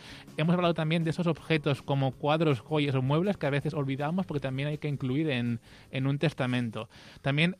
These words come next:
hemos hablado de cómo programar una herencia para tener, para pagar menos impuestos. Sea como sea, como comentaba, Alejandro Brat sie-, siempre está disponible para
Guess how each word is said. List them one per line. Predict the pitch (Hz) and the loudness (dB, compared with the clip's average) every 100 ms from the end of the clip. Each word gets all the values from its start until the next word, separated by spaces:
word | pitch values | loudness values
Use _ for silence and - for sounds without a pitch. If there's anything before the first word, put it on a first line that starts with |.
| - | -2
hemos | 175 180 | 0 2
hablado | 165 170 185 | 2 4 4
de | 170 156 | 4 2
cómo | 170 175 175 _ _ | 2 0 0 _ _
programar | 165 151 147 147 151 | 2 4 4 2 2
una | 143 | 0
herencia | 139 156 160 185 | 0 -2 0 0
para | 160 143 | 2 0
tener, | 139 139 156 165 | 0 0 0 0
para | 147 135 | 0 2
pagar | 139 156 | 4 4
menos | 165 160 143 | 4 2 2
impuestos. | 131 123 117 - - - - - - - | 2 0 -2 -2 -10 -10 -18 -20 -20 -8
Sea | - 156 | 2 4
como | 180 175 | 4 2
sea, | 156 175 190 | 2 2 2
como | 196 151 139 | 2 2 2
comentaba, | - 143 135 147 156 170 | 2 0 2 2 2 2
Alejandro | 131 147 160 | 0 0 2
Brat | 156 160 | 2 2
sie-, | - - | 0 -6
siempre | - 151 | 2 2
está | 151 156 | 4 0
disponible | 123 143 147 139 131 | 0 2 2 2 2
para | 131 131 127 127 127 | 2 4 2 2 -4